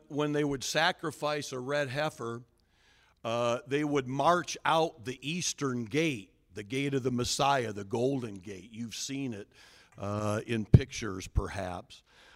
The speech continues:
Uh, and it's all bricked up now. Uh, who was it? Was it Suleiman back in the fifteen hundreds that bricked it up?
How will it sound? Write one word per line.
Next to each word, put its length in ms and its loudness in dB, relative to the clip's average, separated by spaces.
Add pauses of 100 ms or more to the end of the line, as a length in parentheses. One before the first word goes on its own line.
(160)
Uh, 380 -2 (120)
and 500 0
it's 200 -2
all 580 6 (480)
bricked 480 4
up 260 2
now. 520 0 (320)
Uh, 580 -2
who 120 -2
was 320 -2
it? 180 -4
Was 200 -6
it 120 -10
Suleiman 760 -2
back 340 -4
in 120 -6
the 80 -6
fifteen 520 -10
hundreds 600 -8
that 240 -10
bricked 300 0
it 120 -8
up? 300 -6